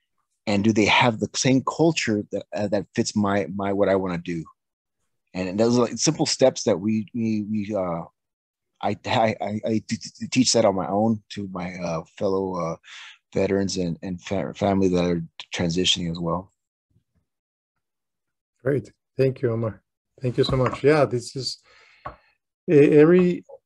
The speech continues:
Speaker 2: everyone that I <laughs> meet, uh, when I, when they hear stuff like this, they always tell me, "I wish someone told me this earlier." So thank you. Thank you. Thank you, Omar, for sharing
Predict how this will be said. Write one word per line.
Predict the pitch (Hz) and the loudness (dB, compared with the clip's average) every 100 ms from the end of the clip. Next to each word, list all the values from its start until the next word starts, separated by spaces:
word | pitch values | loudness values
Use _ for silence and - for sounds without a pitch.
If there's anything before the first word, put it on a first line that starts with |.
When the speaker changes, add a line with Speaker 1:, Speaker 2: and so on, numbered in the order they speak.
| _ _ - | _ _ 2
Speaker 2:
everyone | 151 180 165 151 135 127 | 4 6 6 4 4 4
that | 127 | 2
I | 123 120 | 2 0
<laughs> | 135 | -4
meet, | 135 165 139 120 - - _ _ - | 0 2 2 -2 -12 -20 _ _ -18
uh, | 240 135 117 110 107 107 120 - _ _ _ - | -4 -2 0 0 0 -4 -8 -14 _ _ _ -8
when | 123 | -6
I, | 117 120 | -4 -2
when | 110 | 0
they | 113 | 0
hear | - 127 | 4 4
stuff | - 135 127 | 6 2 4
like | 117 | 0
this, | 110 107 101 | -2 -4 -4
they | 110 107 - | -6 -6 -2
always | 120 123 123 | 0 2 2
tell | - 127 | 2 0
me, | 117 117 | 0 -2
"I | 117 | -2
wish | 113 127 127 - | 2 0 0 -4
someone | 123 120 110 | -6 -6 -4
told | 117 117 | -2 -2
me | 113 | -2
this | 110 117 | -4 -2
earlier." | 113 104 - - _ _ _ _ - - _ _ | -2 -2 -8 -12 _ _ _ _ -20 -20 _ _
So | - 123 113 107 101 98 _ _ _ - | -8 -2 0 0 -2 -8 _ _ _ -2
thank | 135 127 117 | 0 0 -6
you. | 107 - _ _ _ _ _ | -8 -12 _ _ _ _ _
Thank | 117 101 117 | -10 -8 -6
you. | 104 101 165 202 - | -4 -6 -10 -16 -10
Thank | 117 104 | -8 -2
you, | 117 | -2
Omar, | 107 107 | 0 -4
for | 101 110 | -6 -14
sharing | - 107 110 104 | -8 -6 -6 -8